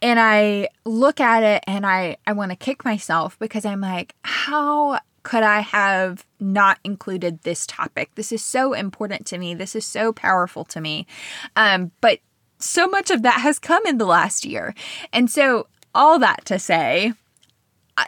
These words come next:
this book, as long as it is, as much effort as I have put into it, like, there's still so many things that I wish or that I want to say.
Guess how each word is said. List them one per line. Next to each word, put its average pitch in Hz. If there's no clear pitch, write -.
this 254
book, 247
as 214
long 240
as 269
it 240
is, 214
as 196
much 214
effort 208
as 190
I 185
have 180
put -
into 208
it, 170
like, 214
there's 240
still 262
so 214
many 208
things 185
that 180
I 170
wish 170
or 214
that 180
I 180
want 165
to 285
say. 311